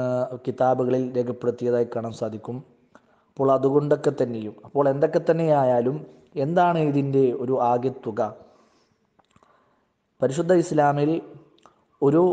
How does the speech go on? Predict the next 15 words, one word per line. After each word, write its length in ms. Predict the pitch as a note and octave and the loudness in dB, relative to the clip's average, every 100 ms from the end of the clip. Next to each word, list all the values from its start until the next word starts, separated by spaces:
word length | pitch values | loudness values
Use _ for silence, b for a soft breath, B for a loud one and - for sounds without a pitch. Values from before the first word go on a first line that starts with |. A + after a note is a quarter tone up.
| A2+ | 0
നിർബന്ധമായ 720 | C#3 C#3 D3 D#3+ F3+ F3+ E3 E3 | -2 0 0 2 2 4 4 4
കാര്യത്തെ, 500 | E3 C3 B2+ - A#2 - | 4 4 2 -2 -8 -6
ഈ 80 | B2+ | -4
മൂന്ന് 280 | D3+ D3 D#3 | -2 -2 2
കാര്യങ്ങളിൽപ്പെട്ട 680 | D#3+ D#3 D#3 D#3+ D#3 D3+ C#3+ | 4 4 4 2 2 2 2
ഏതെങ്കിലും 440 | C#3+ D3 D3 D3 D3 | 4 2 2 2 2
ഒരു 120 | C#3 | 2
കാര്യത്തെ, 420 | C#3 B2+ B2 B2+ | 4 2 2 -2
മറ്റുള്ളതുമുണ്ട്, 720 | B2 A#2+ C3+ C3+ C3+ C3+ B2+ C#3+ E3 B B B A#2+ | -4 -4 -2 0 0 -2 2 2 2 B B B -4
സക്കാത്തുണ്ട്, 600 | A#2+ B2 C#3 C3+ C#3 C#3 | -2 2 2 2 -2 -4
ഹജ്ജുണ്ട്. 460 | C3+ A#2 A#2+ A2 - b b b b | -6 -6 -8 -8 -14 b b b b
അപ്പോൾ 200 | - F3 | 0 4
ഇത് 100 | F3 | 6
ഏതെങ്കിലും 380 | F3 F#3+ F#3+ | 6 4 4
ഒരു 140 | F#3 | 4